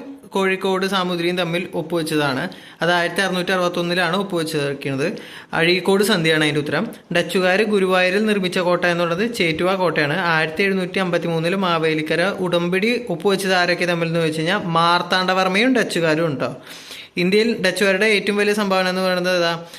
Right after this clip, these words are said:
ഹോർത്തൂസ് മലബാറിക്കസ്. ഹോർത്തൂസ് മലബാറിക്കസ് തയ്യാറാക്കിയ ഭാഷ ലാറ്റിൻ ആണ്. മലബാറിലെ ഔഷധ സസ്യങ്ങളെ പറ്റി പ്രതിപാദിക്കുന്ന ഡച്ചുകാർ തയ്യാറാക്കിയ പുസ്തകമാണ് ഹോർത്തൂസ് മലബാറിക്കസ്.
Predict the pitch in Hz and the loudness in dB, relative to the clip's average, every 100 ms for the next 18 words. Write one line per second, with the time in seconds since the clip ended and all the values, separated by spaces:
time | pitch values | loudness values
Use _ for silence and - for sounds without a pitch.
0 | - - 185 170 185 175 170 156 156 151 | -20 -4 0 0 0 0 2 2 2 2
1 | 156 156 185 170 165 170 180 180 170 165 | 0 0 2 2 0 -2 0 0 0 0
2 | 165 160 165 160 175 165 156 156 156 156 | 0 0 0 0 0 2 4 2 0 0
3 | 156 156 175 160 147 180 180 139 196 - | 0 0 0 2 0 0 -2 0 -4 -6
4 | - - _ _ _ _ _ _ _ _ | -16 -20 _ _ _ _ _ _ _ _
5 | _ - 165 175 190 196 208 233 196 196 | _ -8 -4 0 2 2 4 4 2 2
6 | 196 196 196 190 196 208 202 190 185 180 | 0 0 0 2 2 2 0 0 0 0
7 | 180 175 170 170 220 - 165 165 165 185 | 2 0 0 0 -2 -2 0 0 2 2
8 | 190 208 185 175 170 180 175 180 170 160 | 4 4 4 4 2 0 -2 0 2 2
9 | 160 277 - - - 175 175 160 170 233 | 2 -2 -6 -18 -2 2 2 2 0 0
10 | - 160 143 143 139 131 160 151 | 0 0 0 0 0 0 0 0